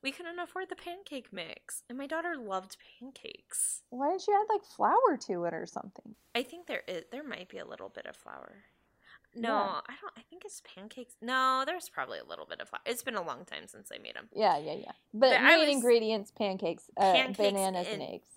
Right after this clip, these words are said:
Speaker 2: Yeah.
Speaker 1: and I mean, you taste the pan-, it tastes like banana bread.
Speaker 2: Oh,
Speaker 1: They're really
Speaker 2: yeah.
Speaker 1: good. And so I made them and I was all excited for them.
Speaker 2: Yeah.
Speaker 1: And I put 'em down in front of my daughter and she's all excited to eat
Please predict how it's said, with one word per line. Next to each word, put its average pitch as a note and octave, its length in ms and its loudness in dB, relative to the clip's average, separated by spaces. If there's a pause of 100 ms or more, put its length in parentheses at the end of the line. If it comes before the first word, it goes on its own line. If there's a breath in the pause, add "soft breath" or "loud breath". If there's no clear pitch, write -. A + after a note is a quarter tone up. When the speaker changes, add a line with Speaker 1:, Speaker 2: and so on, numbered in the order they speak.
Speaker 2:
Yeah. - 20 -14
Speaker 1:
and A#3 240 2
I A#3+ 160 10
mean, A#3+ 200 -4
you A#3+ 100 -2
taste A3+ 360 -4
the F#3+ 60 -10
pan-, F#3+ 240 -6
it A#3+ 140 -2
tastes C4+ 240 -6
like A#3+ 180 -6
banana D#3+ 380 -8
bread. - 340 -6 (560 loud breath)
Speaker 2:
Oh, D#4 380 6 (360)
Speaker 1:
They're B4+ 160 12
really C#4+ 500 8
Speaker 2:
yeah. - 0 -
Speaker 1:
good. D3 500 0 (340 loud breath)
And C4 220 2
so D#4 120 0
I C#4+ 140 6
made D4+ 260 -2
them D4+ 160 0
and C4 120 0
I B3 60 2
was A#3+ 220 -4 (120)
all G#3+ 640 4
excited F#3 840 -4
for A#3+ 320 -4
them. C#4 480 -4 (880)
Speaker 2:
Yeah. G3+ 300 4
Speaker 1:
And A#3 440 6
I G3+ 120 2
put - 260 -6
'em A3 140 -4
down A3+ 260 0
in A3 100 -6
front A3+ 160 -12
of A3 40 -8
my A3+ 80 -4
daughter G3 460 2
and F3+ 160 -4
she's G#3 300 -10 (360 loud breath)
all D4 240 12
excited C4+ 560 4
to - 120 -10 (100)
eat B3+ 120 -4